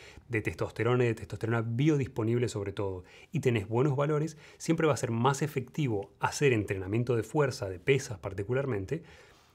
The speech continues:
de ejercicios que trabajen muchos grupos musculares a la vez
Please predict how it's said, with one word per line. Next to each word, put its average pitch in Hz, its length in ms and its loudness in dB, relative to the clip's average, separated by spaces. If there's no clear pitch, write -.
de 117 160 2
ejercicios 120 480 0
que - 120 -4
trabajen 107 440 2
muchos 135 360 2
grupos 123 240 0
musculares 101 540 -4
a 101 40 0
la 107 80 2
vez 143 280 0